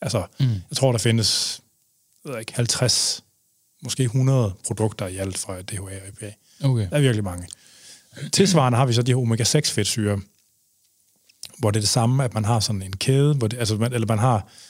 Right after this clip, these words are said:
Speaker 1: du ved, et trin, hvor det bliver omdannet til nogle forskellige ting.
Speaker 2: Ja.
Speaker 1: Øh, hvor de, nogle af de her forskellige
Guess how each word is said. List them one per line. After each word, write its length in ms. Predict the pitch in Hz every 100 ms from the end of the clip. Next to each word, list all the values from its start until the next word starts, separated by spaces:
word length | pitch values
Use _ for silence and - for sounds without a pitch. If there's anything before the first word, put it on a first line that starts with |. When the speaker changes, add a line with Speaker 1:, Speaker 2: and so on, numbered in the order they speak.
| -
Speaker 1:
du 40 | 120
ved, 100 | 113
et 140 | 117
trin, 280 | - 135 139
hvor 140 | 135
det 120 | 123 107
bliver 120 | 110
omdannet 380 | 117 123 117 101
til 80 |
nogle 100 | 107
forskellige 340 | 90 - 120 87
ting. 300 | - 175 175 135
Speaker 2:
Ja. 140 | 98 - - _
Speaker 1:
Øh, 580 | 160 120 110 104 104 101
hvor 240 | 104 127 101
de, 260 | 120 117
nogle 220 | 120 127
af 80 | 117
de 60 | 113
her 40 |
forskellige 540 | 104 - 131 113 95